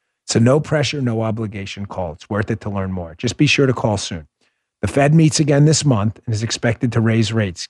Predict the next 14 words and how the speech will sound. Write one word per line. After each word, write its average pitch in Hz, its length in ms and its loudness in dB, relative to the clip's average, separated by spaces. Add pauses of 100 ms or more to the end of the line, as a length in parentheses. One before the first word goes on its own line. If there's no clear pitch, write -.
Get 120 240 -6
ahead 117 240 -2
of 120 80 0
this 107 120 -4
stuff. - 300 -8
It's - 140 -16
important 127 420 0
to 120 100 -10
act 110 260 -4
fast 92 520 -4
to - 60 -18
save 101 320 -6
the 98 80 -8
most. 85 320 -12